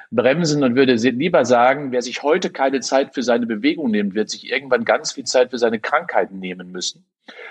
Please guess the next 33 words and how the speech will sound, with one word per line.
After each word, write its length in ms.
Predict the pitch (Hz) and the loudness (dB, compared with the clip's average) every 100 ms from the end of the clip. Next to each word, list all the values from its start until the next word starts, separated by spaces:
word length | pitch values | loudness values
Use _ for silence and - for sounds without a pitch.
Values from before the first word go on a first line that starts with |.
| - - | -20 -6
Und 100 | 127 | 0
das 160 | 127 - | 0 0
bedeutet, 440 | 110 110 135 123 | 2 4 4 0
dass 160 | 117 - | -4 -4
wir 120 | 110 | -6
wirklich 300 | 139 110 - | -6 -8 -8
unbedingt 520 | - 202 170 143 127 | -4 -2 -2 -4 0
darauf 280 | 127 110 - | 0 0 -2
achten 300 | 120 - - | -4 -4 -4
sollten, 460 | 113 113 113 - 127 | 0 0 0 -4 -4
auch 180 | 117 101 | -2 -2
jetzt 500 | 104 120 165 - - | -2 0 0 0 -4
unsere 260 | 131 113 117 | -4 -2 -2
Bewegungsportionen 1160 | 101 127 156 147 - - 123 - - 127 113 104 | 0 -2 -2 -2 -4 -2 -4 -4 -4 -4 -2 -6
zu 180 | - | -8
bekommen 540 | 92 92 - 127 175 214 _ _ - | -8 -6 -2 0 0 -4 _ _ -12
und 200 | 208 131 | -4 0
das 220 | 135 - | 0 0
insbesondere 760 | 156 147 - 123 131 127 117 | 0 -2 -4 0 0 2 0
auch 100 | 110 | 0
bei 80 | 117 | 0
den 160 | 107 110 | -2 -4
Kindern 340 | 147 127 104 | -2 -2 -2
und 100 | 104 | -2
Jugendlichen, 540 | 113 127 127 123 123 | -2 -2 -2 -6 -6
um 80 | 110 | -8
sie 160 | 104 104 - | -8 -8 -2
unmög-, 600 | 208 208 147 127 127 - | 2 2 4 2 2 0
äh, 80 | |
unheimlich 560 | 120 220 208 131 123 120 | 2 2 2 0 -2 -2
stark 340 | - 113 107 | 0 0 0
zu 140 | - 135 | -4 -8
fördern. 440 | - 98 87 85 | -2 -2 -4 -10